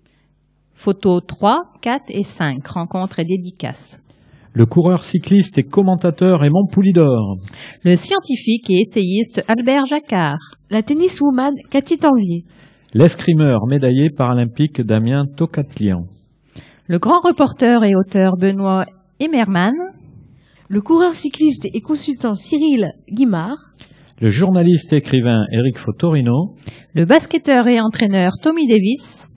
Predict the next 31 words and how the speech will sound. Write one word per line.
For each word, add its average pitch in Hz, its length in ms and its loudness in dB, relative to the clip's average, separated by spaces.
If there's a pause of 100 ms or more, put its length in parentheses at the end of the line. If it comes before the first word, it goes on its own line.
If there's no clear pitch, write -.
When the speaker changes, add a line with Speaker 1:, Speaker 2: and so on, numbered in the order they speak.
(100)
Speaker 3:
Le 190 140 2
journaliste 285 720 2
et 220 80 6
romancier 302 560 0
Éric 285 320 2
Valmire. 196 480 -2 (600)
Speaker 1:
Et 226 100 4
bien 185 220 2
d'autres 269 480 0 (480)
ont 190 100 -4
débattu 196 500 2
sur 185 240 -6
scène, 202 360 -4 (100)
échangé 233 560 -4
avec 196 240 0
les 190 80 -2
visiteurs 196 560 -6
et 208 120 -2
dédicacé 185 600 -2
leurs 185 160 0
livres 190 320 2
respectifs. 180 640 -6 (1160)
Citoyenneté. 294 840 2 (420)
Speaker 2:
Les 110 140 4
nouveaux 160 320 6
C 175 220 -2
M 160 160 4
E 190 160 4
à 170 80 0
pied 190 180 2
d'œuvre. 101 460 0